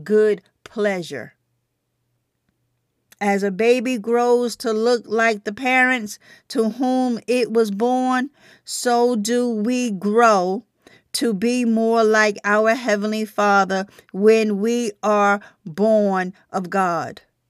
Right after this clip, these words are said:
Amen. Philippians three ten, "That I may know Him and the power of His resurrection,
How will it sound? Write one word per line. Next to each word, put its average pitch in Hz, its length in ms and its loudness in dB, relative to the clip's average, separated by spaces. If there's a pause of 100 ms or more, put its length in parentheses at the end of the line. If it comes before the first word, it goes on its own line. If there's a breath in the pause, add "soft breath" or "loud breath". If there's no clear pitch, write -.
(880)
Amen. 240 520 0
Philippians 226 760 -2
three 233 340 -2
ten, 208 540 -4 (440 loud breath)
"That 220 420 2
I 226 260 4
may 240 360 0
know 226 480 0
Him 208 540 -4 (360 loud breath)
and 214 240 0
the 190 200 -2
power 240 640 2
of 214 180 0
His 214 220 -2
resurrection, 202 1040 -2